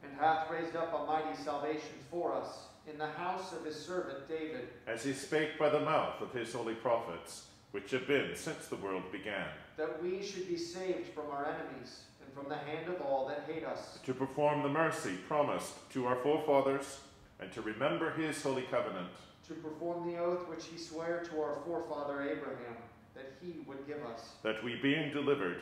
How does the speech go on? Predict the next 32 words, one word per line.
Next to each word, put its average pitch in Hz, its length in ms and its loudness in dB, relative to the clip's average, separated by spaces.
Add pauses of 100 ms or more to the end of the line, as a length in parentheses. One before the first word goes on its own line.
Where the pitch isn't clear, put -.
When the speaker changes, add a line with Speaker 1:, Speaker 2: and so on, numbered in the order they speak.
(120)
Speaker 2:
out 131 220 8
of - 80 -4
the 135 80 2
hand 107 320 -2
of 90 100 -6
our 92 120 -4
enemies, 123 680 -4 (380)
might 120 220 0
serve 143 320 2
him 110 300 -2
without 107 320 -2
fear, 80 360 -4 (320)
Speaker 1:
in 147 120 -10 (120)
holiness 175 720 0
and 143 200 -10
righteousness 139 640 -4
before 147 440 -8
him 123 160 -8 (440)
all 160 320 2
the 170 80 -2
days 147 360 0
of 120 120 -8
our 127 160 -2
life. 135 280 -2 (280)
Speaker 2:
And 120 180 -8
thou, 135 200 10
child, 90 400 0 (120)
shalt 135 340 6
be 127 60 -4
called 90 340 -6
the - 60 -8
prophet 127 460 4